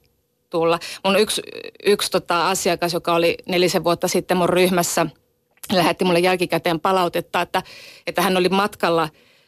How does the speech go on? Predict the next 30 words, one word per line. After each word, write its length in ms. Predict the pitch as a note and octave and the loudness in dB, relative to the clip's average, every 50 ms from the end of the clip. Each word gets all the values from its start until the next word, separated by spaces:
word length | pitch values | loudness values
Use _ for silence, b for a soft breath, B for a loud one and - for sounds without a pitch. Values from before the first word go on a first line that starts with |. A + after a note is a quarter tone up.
| b | b
ää, 160 | - F3 E3+ - | -4 -2 0 0
ensimmäiseen 640 | F3+ F#3+ F#3 F3 A3 F3 E3+ E3 D#3+ - E3 D3+ D3 | 2 2 2 2 2 2 2 2 2 2 0 0 0
tapaamiseen 640 | F#3 F3 - - E3+ E3+ D#3+ D#3 - - E3 E3 D#3+ | 0 -2 -2 0 0 0 0 0 2 2 2 2 2
niin 160 | D#3 D#3+ D3 | 2 2 0
kuin 140 | E3 C#3+ - - | 0 -2 -2 0
yrittänyt 380 | F#3+ F#3 F#3 - F3 E3+ D3+ | 0 0 0 0 -2 -2 0
puhua 240 | - F3+ F3+ F3+ F3 | 0 2 2 4 4
itteensä 360 | F3+ E3+ - F3 D#3+ D3+ - | 2 2 0 -2 -2 0 2
ympäri, 300 | E3+ F3+ F3 D3+ F3 D#3 | 2 2 2 2 0 0
että 120 | - - - | 0 0 0
et 200 | F#3 G#3 - - | 0 0 0 0
kyllä 200 | - F3 E3 D3+ | 0 0 2 2
mene 180 | E3 E3+ E3+ | 2 0 0
sinne, 340 | D#3+ - - F3 E3 E3+ E3 | 0 0 0 0 2 2 0
että 120 | D#3 - F3+ | 0 0 0
ihan 200 | F3 F#3 F3 D#3+ | 0 0 0 0
kamalaa, 380 | - E3+ E3+ E3 D#3 D#3 D#3+ | 0 0 2 2 2 0 0
että 140 | D#3+ E3 D#3 | -2 -2 0
veivataan 480 | F3 F3 F3 E3+ E3 D#3+ D#3+ D#3 D#3+ D3+ | 0 2 2 2 0 0 0 -2 0 0
vaan 160 | E3+ E3 E3 | 0 0 2
muitten 360 | E3+ F3 E3 E3+ - E3 E3 | 2 2 2 2 0 0 0
niin 100 | D#3+ E3 | 0 0
kuin 100 | E3+ E3+ | 0 2
luusereitten 640 | F3 F3 F3+ D#3+ F#3+ E3 E3 F3 F3 - F3 E3+ D#3+ | 2 2 2 2 2 2 2 2 0 0 -2 -2 0
kanssa 320 | F3 E3+ F3 F3 - E3 | 0 -2 -2 -2 -2 -2
tätä 320 | - F3 E3+ E3 - F3+ D#3+ | 0 0 -2 0 0 0 2
ja, 180 | E3+ E3+ D#3+ B B B B B B B B - | 2 0 0 B B B B B B B B -4
ja, 180 | F#3 E3+ F3 - - | -2 -2 -2 -2 -2
ja, 140 | D#3+ E3 - - | -2 -2 -2 0
ja 140 | F3+ F3+ | -2 -2